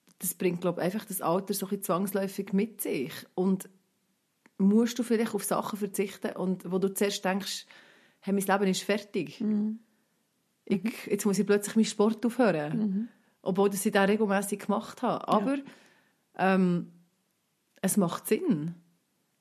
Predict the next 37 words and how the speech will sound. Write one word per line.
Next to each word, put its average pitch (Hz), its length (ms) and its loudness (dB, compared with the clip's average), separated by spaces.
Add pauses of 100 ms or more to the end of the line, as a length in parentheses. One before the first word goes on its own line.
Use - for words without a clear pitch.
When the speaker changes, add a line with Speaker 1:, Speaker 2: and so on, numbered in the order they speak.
(160)
Speaker 1:
Weil 202 140 2
das 202 140 -4
ganze 226 340 4
Familiensystem, 262 1000 2
inklusive 220 720 0
jetzt - 300 -6 (200)
deine 185 160 4
Frau 180 360 0
zum 262 180 0
Beispiel 269 340 0
oder 185 200 -2
deine 160 200 -4
Kinder, 226 460 0 (460)
also - 180 -8
jetzt 175 140 -4
einfach 170 180 -4
aus 160 80 -2
der 160 180 2
männlichen 208 440 4
Speaker 2:
Mhm. - 20 6
Speaker 1:
Perspektive, 208 580 4 (600)
profitiert 202 680 0
von 226 140 -4
dem, 226 240 0
dass 208 180 -8
du 214 160 -2
jetzt - 180 -6
einfach 180 240 -6
dort 185 300 -2
mit 196 220 -2
dem 175 80 -2
Seich 175 280 -4
bist - 200 -6
und, 180 260 -6
und 185 140 -4 (180)
abhackst. - 800 -4 (140)
Speaker 2:
Ja. 240 100 -6